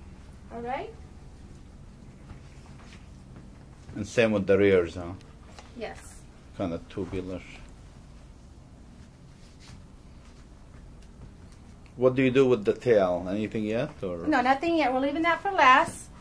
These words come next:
Speaker 2: Uh-huh.
Speaker 1: But, uh, most importantly, I wanna talk about the tools we're gonna use today. And we set out the tools here on the table. Usually you do not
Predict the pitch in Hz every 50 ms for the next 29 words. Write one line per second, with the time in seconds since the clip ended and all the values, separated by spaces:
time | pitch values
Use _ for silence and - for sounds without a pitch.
0 | - - - - 202 - - - - - - 277 269 269 294 277 269 277 277 294
1 | 320 359 359 427 359 - - 349 - 302 320 302 302 294 294 302 302 294 285 277
2 | 285 277 285 311 277 294 277 269 277 254 - - - 311 311 320 285 277 262 247
3 | 240 233 226 226 220 214 214 220 - - 247 208 208 190 190 233 285 285 - -
4 | - - - - - - - - - - - - - - - - - - - -
5 | - - - - - - - - - - - - - 247 247 240 254 254 254 -
6 | 277 277 294 302 320 320 339 - - - - 302 294 302 294 - - 294 277 277
7 | 277 285 - - 262 240 233 233 254 262 277 269 254 277 294 285 339 339 330 311
8 | 302 285 277 269 269 269 269